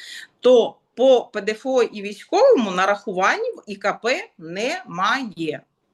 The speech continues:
Воно кодексом не передбачено і порядком заповнення податкового розрахунку, додатку чотири до його, також нарахування не передбачені. Тобто в І К П по П Д Ф О і військовому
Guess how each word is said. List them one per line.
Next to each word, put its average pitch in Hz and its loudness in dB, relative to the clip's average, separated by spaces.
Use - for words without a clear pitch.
Воно 262 2
кодексом 180 -4
не 202 0
передбачено 302 -2
і 220 -8
порядком 226 -2
заповнення 196 -4
податкового 180 -4
розрахунку, 170 -4
додатку 254 0
чотири 262 -2
до 247 -2
його, 240 -2
також 240 -4
нарахування 233 -2
не 233 -6
передбачені. 196 -8
Тобто 233 0
в 202 0
І - -2
К 240 0
П 240 0
по - -14
П 196 -8
Д 196 -2
Ф 196 -8
О 214 2
і 170 -4
військовому 370 0